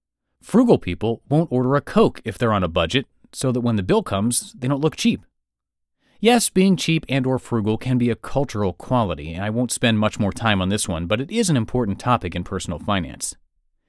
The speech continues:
Cheap people keep a running tally with their friends, family, and coworkers.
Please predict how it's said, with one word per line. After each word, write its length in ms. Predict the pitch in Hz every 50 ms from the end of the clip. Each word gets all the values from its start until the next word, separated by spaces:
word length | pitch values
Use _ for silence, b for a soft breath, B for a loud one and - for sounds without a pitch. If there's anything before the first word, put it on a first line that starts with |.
| _ _ _ _ _ -
Cheap 240 | - - 254 247
people 380 | - 185 175 - 170 165 170 - - -
keep 160 | - 156 131
a 80 | 127
running 300 | 113 120 143 143 139 131
tally 320 | - - 131 120 107 98 90
with 160 | 80 87 -
their 80 | 85 80
friends, 440 | - - 123 123 123 123 120 - - _
family, 420 | - - 113 110 107 107 110 110
and 140 | 107 104 -
coworkers. 640 | - 131 131 107 87 - - - - - - -